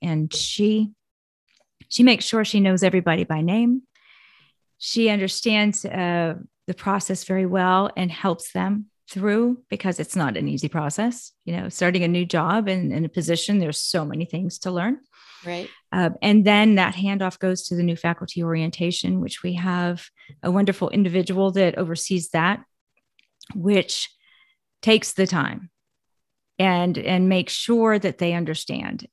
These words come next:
Speaker 1: And also back to knows their name, knows who they are, and, and, uh, continues to follow them and support them. And then it is a, a, uh, I like to say a handshake instead of a handoff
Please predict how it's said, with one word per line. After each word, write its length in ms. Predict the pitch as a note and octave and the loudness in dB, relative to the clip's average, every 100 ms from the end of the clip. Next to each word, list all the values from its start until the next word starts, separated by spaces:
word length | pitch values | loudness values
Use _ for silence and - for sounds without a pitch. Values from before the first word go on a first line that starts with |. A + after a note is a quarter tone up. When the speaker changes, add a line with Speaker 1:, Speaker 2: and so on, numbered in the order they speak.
| _ | _
Speaker 1:
And 640 | F#3+ F#3 F3 F3 F3+ - _ _ _ _ | 2 4 4 4 0 -4 _ _ _ _
also 360 | E3+ E3+ - E3+ | 0 0 0 -2
back 300 | E3+ E3 - | 0 -2 -2
to 280 | F3+ E3 E3+ - _ - | 0 0 -2 -8 _ 2
knows 320 | A3+ A3+ - | 4 4 2
their 180 | E3+ E3 | 0 0
name, 480 | D#3+ E3+ - - G#3 _ _ _ _ _ - | 0 -4 -6 -8 -10 _ _ _ _ _ 2
knows 340 | G3+ A3 B3 | 6 6 6
who 140 | B3 G#3 | 4 4
they 180 | G3 | 2
are, 480 | F3+ D#3+ E3+ G3+ G3+ - _ _ _ _ | 2 0 -2 -4 -10 -18 _ _ _ _
and, 380 | - F#3 F3+ - | 0 2 2 0
and, 380 | F#3+ F#3 F3+ F3+ | 0 2 2 2
uh, 240 | F#3 F#3 - - | 0 0 -4 0
continues 720 | A3 - C#4 D4 A#3 - - | 0 4 6 6 4 0 -8
to 180 | - | -12
follow 420 | F#3 - F3 F3 F3 | -8 0 2 2 0
them 380 | F3 E3+ D#3+ | -2 0 0
and 140 | E3 E3+ | -2 -2
support 460 | E3 - E3+ - | -6 -2 -4 -2
them. 320 | C#3+ C#3 D#3+ - | -2 -2 -2 -2
And 220 | F#3 F#3 | 0 2
then 300 | F#3+ G3 G#3+ | 4 4 4
it 480 | - - F#3 F#3 - | 2 2 2 2 0
is 280 | F#3+ F3+ F3+ | -2 -2 -2
a, 400 | F3+ F3 F3 F3 _ _ _ _ _ | 0 0 0 -4 _ _ _ _ _
a, 240 | F#3+ F3+ F3 | -4 0 0
uh, 240 | E3 E3 - | 0 -2 -2
I 100 | F3 | -2
like 200 | E3+ E3+ | -2 -6
to 80 | |
say 180 | F3 E3 | -4 -2
a 40 | C#3 | 0
handshake 640 | E3+ E3+ E3+ D#3 E3 - | 0 0 0 -2 -4 -4
instead 240 | E3+ F3 | -6 -4
of 80 | F3 | -2
a 60 | F3 | -2
handoff 640 | F3+ E3 D#3 D#3 E3+ | 0 0 0 -2 -2